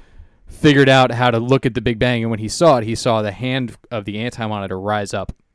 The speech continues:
and that's what then released all of this, you know, and caused the crisis to begin with. So his punishment for that was he would appear at every world right before it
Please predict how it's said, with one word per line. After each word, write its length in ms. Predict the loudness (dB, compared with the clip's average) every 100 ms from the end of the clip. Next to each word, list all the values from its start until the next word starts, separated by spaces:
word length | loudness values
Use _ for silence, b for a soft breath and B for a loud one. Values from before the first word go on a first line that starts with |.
| _ _ _ _ _ _
and 200 | -8 -2
that's 280 | 0 -2 -2
what 280 | -2 -2 -2 _ _ _ _ _ _ _ _ _ _ -6 -2
then 140 | 0
released 440 | 0 -2 -4 -6
all 240 | -2 -2 -2
of 80 | -4
this, 440 | -8 -8 -10 -14 _ -14
you 160 | -10
know, 100 | -8
and 200 | -10 -12 -12 0
caused 300 | 2 2 0
the 60 |
crisis 360 | -4 -4 -4 -10
to 60 | -8
begin 240 | -4 -2
with. 140 | -4
So 200 | -4 -4
his 200 | -2 -6
punishment 500 | -6 -4 -4 -4 -10
for 140 | -10 -10
that 240 | -8 -10 _ b b b b b
was 180 | -6 -2
he 120 | 0
would 140 | 0
appear 300 | 0 0 0
at 60 | 0
every 240 | -2 -6 -2
world 340 | 0 0 0
right 160 | -4 -6
before 360 | -8 -6 -4
it 100 | -4